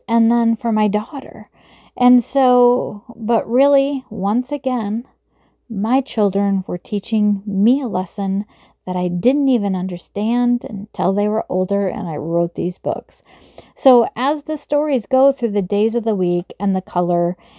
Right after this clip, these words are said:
and, um, you know, this busy mommy with all these non-traditional jobs, it also <laughs> tells a story where in Walking in Mommy's Shoes was the very first book, and it has my daughter Kaylee and her bunny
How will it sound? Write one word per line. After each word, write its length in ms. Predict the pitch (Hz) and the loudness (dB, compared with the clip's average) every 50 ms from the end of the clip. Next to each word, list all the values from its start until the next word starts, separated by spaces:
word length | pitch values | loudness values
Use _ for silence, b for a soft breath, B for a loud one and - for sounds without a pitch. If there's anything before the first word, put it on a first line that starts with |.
| b b | b b
and, 560 | b - 196 196 196 190 190 185 185 180 175 - - - - | b 0 2 2 4 4 2 2 0 -2 -4 -6 -12 -12 -8
um, 380 | - 185 170 170 175 175 - - - | -6 -6 -4 -4 -6 -6 -8 -6 -2
you 120 | 196 196 185 | -2 0 0
know, 100 | 175 175 | 0 0
this 180 | 190 185 180 | 0 -2 -2
busy 300 | 185 185 202 196 202 208 | 2 2 2 2 4 2
mommy 400 | 196 196 180 180 180 185 185 185 | 2 2 0 0 0 0 0 0
with 160 | 180 180 - | 0 -2 -2
all 140 | 202 214 220 | -2 -2 0
these 260 | 208 208 196 180 - | 2 0 0 0 -2
non-traditional 840 | 196 202 196 196 202 202 - 214 190 185 190 185 - 190 180 180 180 175 | -2 -2 0 0 0 0 0 -2 0 0 -2 -2 -2 -4 -2 0 -2 0
jobs, 580 | 165 185 180 175 170 165 165 170 170 - - B B B B B B B B B B B _ _ _ _ _ _ _ _ _ _ | 0 0 0 2 2 2 2 0 0 -4 -14 B B B B B B B B B B B _ _ _ _ _ _ _ _ _ _
it 180 | - 254 247 - - | 2 2 2 4 2
also 880 | 208 247 269 285 - - - 254 262 247 240 247 262 233 214 226 240 - B B B B B B B 285 | 2 4 4 4 2 -2 -10 -10 -10 0 6 6 6 6 6 0 -6 -8 B B B B B B B -20
<laughs> 460 | B B B _ _ _ - - 214 | B B B _ _ _ -20 -20 -6
tells 260 | - 269 269 262 247 254 | 2 4 4 4 4 2
a 80 | 247 233 | 0 -2
story 600 | - _ - 175 240 269 269 254 240 233 226 - | -2 _ -2 0 0 2 2 4 4 4 2 2
where 520 | 180 226 220 220 220 214 214 214 208 - _ | 0 0 0 0 0 0 0 -2 -2 -4 _
in 320 | 226 220 220 220 214 208 - | -4 -2 0 0 0 -2 -4
Walking 640 | - 214 208 - 208 220 233 233 - 277 254 233 | -4 -6 -4 -2 2 2 2 2 2 0 0 2
in 120 | 226 214 208 | 2 2 2
Mommy's 340 | 202 202 202 202 202 202 190 | 2 2 2 0 0 -2 -2
Shoes 380 | - - 185 180 180 180 - | -2 -2 0 0 0 -2 -2
was 140 | 202 208 196 | -4 -4 -2
the 100 | - 208 | -4 -4
very 240 | 190 208 214 220 226 | -4 -2 -2 -2 -2
first 380 | - - 202 208 - - - | -2 -2 -4 -4 -4 -8 -4
book, 280 | - 175 196 196 - - b b b b b b b b b _ | -2 -2 -2 -2 -4 -8 b b b b b b b b b _
and 140 | - 220 | 2 2
it 140 | 220 214 - | 2 2 0
has 180 | 208 233 254 247 | -2 -4 -2 0
my 140 | 254 247 233 | 0 0 2
daughter 340 | 214 220 208 208 196 190 | 2 2 2 2 2 0
Kaylee 680 | 190 - - 254 247 240 233 226 226 220 220 226 226 - - | -2 -2 0 2 2 4 4 4 2 2 2 0 -2 -4 -6
and 380 | - 208 208 202 185 196 196 185 | -6 -6 -4 -4 -2 -4 -4 -6
her 180 | - - 226 | -4 -4 -4
bunny 360 | 208 202 214 208 208 208 - | -2 0 0 0 0 -2 -4